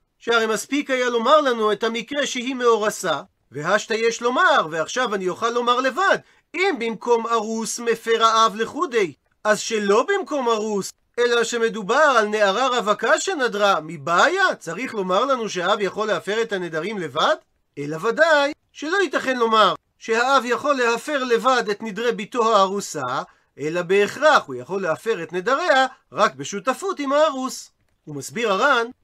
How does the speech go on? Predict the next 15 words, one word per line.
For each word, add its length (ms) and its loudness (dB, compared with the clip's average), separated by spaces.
שאחרי 480 2
שראה 400 4
המקשן 500 0
שמשהו 520 -4
העלה 240 0
על 80 0
דעתו 340 0
לומר 380 2
שנערה 600 2
מאורסה 600 2
לא 220 2
יצאה 260 -2
כלל 240 -4
מרשות 420 -8
האב, 380 2